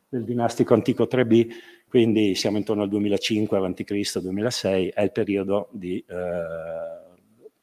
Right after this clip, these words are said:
massimo contatto probabilmente di questa civiltà per quanto riguarda gli oggetti trovati iraniani in Mesopotamia e qualcosa, qualcosina anche dall'altra parte.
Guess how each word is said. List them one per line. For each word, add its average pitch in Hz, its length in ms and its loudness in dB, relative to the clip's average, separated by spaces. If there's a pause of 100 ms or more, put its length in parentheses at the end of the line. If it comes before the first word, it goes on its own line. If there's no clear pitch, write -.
(180)
massimo 107 320 -2
contatto 104 480 0
probabilmente 92 720 -4
di 85 120 -8
questa - 320 -8
civiltà 85 540 -8
per 87 120 -16
quanto 87 240 -10
riguarda 85 540 -6 (280)
gli 113 120 2
oggetti 98 440 2
trovati 95 640 0
iraniani 95 460 -2
in 90 80 -2
Mesopotamia 90 760 -4
e - 120 -12
qualcosa, 101 640 2
qualcosina 95 520 -2
anche 87 360 -8 (360)
dall'altra 95 400 0
parte. 87 500 -4